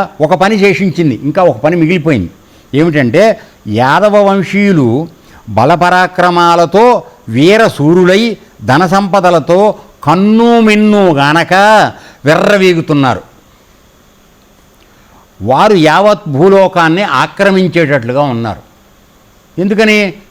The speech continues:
శత్రురాజులు ఎవరు లేరు అక్కడ, మగవాళ్ళు ఎవరు లేరు, అందరూ ఎం-, విఎంలే. అర్థమైందా? అందువల్ల ఈజీ, ఏ రాజ్యాన్నైనా వీళ్ళు దోచుకోవచ్చు, దాచుకోవచ్చు.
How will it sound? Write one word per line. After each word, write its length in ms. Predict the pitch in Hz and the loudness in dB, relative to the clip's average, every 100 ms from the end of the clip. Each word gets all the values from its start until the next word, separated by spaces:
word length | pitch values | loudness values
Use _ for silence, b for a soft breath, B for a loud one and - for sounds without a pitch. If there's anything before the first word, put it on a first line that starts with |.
| - | -4
శత్రురాజులు 500 | 185 214 220 214 196 | 0 2 2 2 2
ఎవరు 220 | 196 208 | 2 2
లేరు 240 | 190 196 | 2 2
అక్కడ, 300 | 175 147 107 87 120 | 2 -2 -6 -10 -4
మగవాళ్ళు 400 | 151 190 196 185 | 0 2 2 2
ఎవరు 180 | 180 | 2
లేరు, 180 | 170 165 | 0 -2
అందరూ 320 | 143 160 185 | -2 -2 -2
ఎం-, 260 | 175 170 160 | -2 -2 -4
విఎంలే. 400 | 156 170 160 - - _ _ _ _ _ _ _ _ _ _ _ _ 143 | -4 -2 -2 -6 -14 _ _ _ _ _ _ _ _ _ _ _ _ -8
అర్థమైందా? 440 | 175 220 190 113 - _ | -2 0 0 -2 -6 _
అందువల్ల 260 | 180 226 233 | -4 0 0
ఈజీ, 460 | 220 233 208 147 - | 2 2 2 0 -2
ఏ 140 | 160 208 | -2 0
రాజ్యాన్నైనా 540 | 208 185 208 208 214 | 0 0 -2 -2 -2
వీళ్ళు 180 | 214 160 | -2 0
దోచుకోవచ్చు, 560 | 180 - 190 165 139 190 | 0 0 -2 -2 -4 -2
దాచుకోవచ్చు. 640 | 156 147 - 98 - | -2 -2 -8 -16 -16